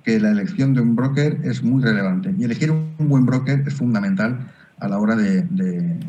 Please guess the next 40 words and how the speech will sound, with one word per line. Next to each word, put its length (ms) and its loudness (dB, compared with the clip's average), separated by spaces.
de, 360 -4
de 180 -2
operar, 540 -2
de 80 -12
operar 200 -4
en 60 0
los 120 2
mercados. 420 -2
Ya 160 0
no 100 6
solo 380 -2
por 140 -2
las 180 -2
condiciones 760 -2
económicas 640 2
que 80 -8
tenga 220 2
el 60 -2
broker 340 -2
respecto 420 -4
del 120 0
trader, 420 0
sino 300 2
por 160 0
el 60 0
servicio 520 0
que 80 -2
pueda 220 0
dar 140 2
el 40 0
broker 460 -2
y 100 -2
la 60 0
asistencia, 640 -4
que 100 -4
para 180 -2
mí 140 2
es 260 0
vital, 720 -2
¿no? 100 -6